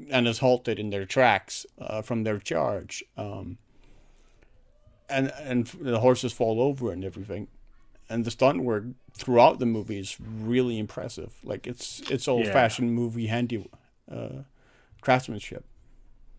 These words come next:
Speaker 2: I really like that moment with the shields as well. I, I've never seen it in film before. I'm sure there's, I mean, I've seen individuals use it, but I've never seen it, um, used as a, uh,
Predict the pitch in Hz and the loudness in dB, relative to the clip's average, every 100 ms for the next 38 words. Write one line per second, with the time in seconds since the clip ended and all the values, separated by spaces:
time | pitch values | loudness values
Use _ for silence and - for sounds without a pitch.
0 | - _ _ - - - 120 131 147 151 | -20 _ _ -20 -16 -4 0 2 4 4
1 | 151 139 104 110 98 98 - 107 101 92 | 2 0 2 0 0 -6 -4 -2 -2 -4
2 | 98 110 113 113 107 107 104 107 113 117 | -6 0 2 4 4 2 2 -2 0 0
3 | 120 117 113 - 131 139 180 180 196 196 | 2 0 0 -4 -4 0 0 0 0 0
4 | - 214 208 214 220 175 - 156 120 - | 0 0 2 4 4 6 4 4 4 0
5 | 123 - 143 156 160 - 156 151 131 131 | 0 4 6 8 8 8 6 6 6 6
6 | 131 139 117 110 107 90 85 - - - | 6 6 6 4 0 0 -4 -8 -20 -20
7 | - 131 127 135 131 - 131 120 - 117 | 2 4 6 6 4 6 6 6 4 4
8 | 113 104 107 113 117 110 110 107 107 107 | 4 2 0 2 2 2 0 4 4 4
9 | 95 101 - | 4 2 2